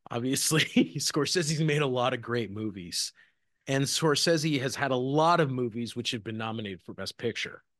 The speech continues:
Where does this kind of sit in, in his filmography in your mind?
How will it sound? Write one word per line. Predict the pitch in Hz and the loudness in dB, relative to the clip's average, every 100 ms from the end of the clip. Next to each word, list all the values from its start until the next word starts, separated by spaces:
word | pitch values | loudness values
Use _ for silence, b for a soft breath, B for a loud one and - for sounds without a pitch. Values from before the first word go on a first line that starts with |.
| _ _ _ _ _ _ _ _ _ | _ _ _ _ _ _ _ _ _
Where | 113 165 | 2 4
does | 330 285 | 4 4
this | 214 - | 2 0
kind | 175 170 143 | 0 2 2
of | 117 | 2
sit | - 143 131 - - | 2 2 2 -4 -8
in, | 120 117 120 | -4 -2 -4
in | 113 117 113 113 - _ _ _ _ - | -4 -4 -4 -6 -10 _ _ _ _ -8
his | - 139 - | -2 -2 -2
filmography | 151 131 117 120 110 95 98 87 | -2 -2 -2 -2 -4 -8 -10 -12
in | 90 | -12
your | 80 | -12
mind? | 82 69 65 64 | -12 -12 -14 -20